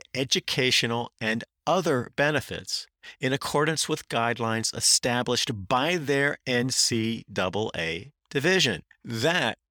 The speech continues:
is the N C double A's new articulation of its principle of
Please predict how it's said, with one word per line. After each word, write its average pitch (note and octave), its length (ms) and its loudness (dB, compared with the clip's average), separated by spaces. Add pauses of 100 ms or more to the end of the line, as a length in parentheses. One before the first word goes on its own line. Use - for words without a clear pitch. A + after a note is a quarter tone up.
(160)
is A#2+ 180 2
the - 180 -2
N C3+ 160 0
C C#3+ 280 2
double A#2 420 -2
A's G2+ 320 0
new A2 340 0
articulation B2+ 1160 2
of G2+ 160 -4
its A2+ 160 0
principle A2+ 920 -2
of G#2 160 -4